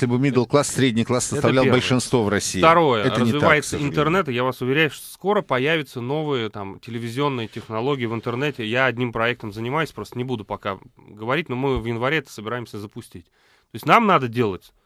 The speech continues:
Speaker 2: свои медийные, ну, не свои, а народное телевидение, например,
Speaker 1: Мгм.
Speaker 2: гражданское
Speaker 1: Мгм.
Speaker 2: телевидение. Вот сейчас провели выборы в Координационный совет, попробовали новую схему,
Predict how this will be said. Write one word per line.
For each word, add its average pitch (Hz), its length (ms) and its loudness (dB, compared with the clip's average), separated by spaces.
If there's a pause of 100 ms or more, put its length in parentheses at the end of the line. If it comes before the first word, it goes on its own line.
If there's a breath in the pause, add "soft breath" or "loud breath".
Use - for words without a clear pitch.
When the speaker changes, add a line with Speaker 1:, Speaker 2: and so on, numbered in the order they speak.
(160)
Speaker 2:
свои 196 480 0
медийные, 135 580 -2
ну, 123 80 -2
не 131 120 -2
свои, 165 300 2
а 131 80 2
народное 143 400 2
телевидение, 104 580 -6
например, 101 340 -6
Speaker 1:
Мгм. 85 60 -8
Speaker 2:
гражданское 104 540 -2
Speaker 1:
Мгм. - 60 -20
Speaker 2:
телевидение. 95 400 -8 (340 soft breath)
Вот 143 160 -6
сейчас 202 380 0
провели 120 360 -2
выборы 143 320 -2
в - 40 -18
Координационный 143 440 -6
совет, 107 320 -2 (640 soft breath)
попробовали 135 440 0
новую 139 280 0
схему, 101 500 -6